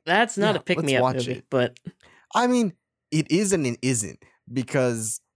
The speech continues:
Speaker 2: I'm, like, so engrossed throughout the entire thing, and then by the time we get to the final twenty minutes of the movie, when, uh, they, like, unlock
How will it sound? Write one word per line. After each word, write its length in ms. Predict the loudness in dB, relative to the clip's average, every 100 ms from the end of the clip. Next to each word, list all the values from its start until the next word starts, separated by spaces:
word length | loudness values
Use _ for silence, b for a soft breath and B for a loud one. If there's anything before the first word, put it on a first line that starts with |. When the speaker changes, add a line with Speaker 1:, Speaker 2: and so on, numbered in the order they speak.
| -6
Speaker 2:
I'm, 260 | -2 0 0
like, 180 | 0 0
so 280 | 0 0 0
engrossed 680 | -4 -6 -6 -4 -4 -6
throughout 260 | -4 -6 -6
the 120 | -8
entire 340 | -8 -4 -4 -4
thing, 400 | -8 -8 -8 -8
and 120 | -6
then 120 | -6 -6
by 60 |
the 80 | -6
time 240 | -6 -4 -4
we 80 | -4
get 200 | -6 -6
to 100 | -8
the 100 | -8
final 680 | -8 -6 -4 -4 -4 -6 -10 _
twenty 420 | -16 -8 -8 -6 -6
minutes 480 | -8 -6 -6 -4 -4
of 180 | -6 -6
the 60 |
movie, 560 | -4 -4 -4 -2 -4 -6 _ _ _ _ -6
when, 420 | -2 -2 -2 -6
uh, 680 | -8 -8 -8 -8 -10 -12 -18 -20 _ _ -20 -12 -2
they, 140 | 0
like, 200 | 0 -6 -14 _ -8
unlock 640 | -8 -6 -2 -4 -4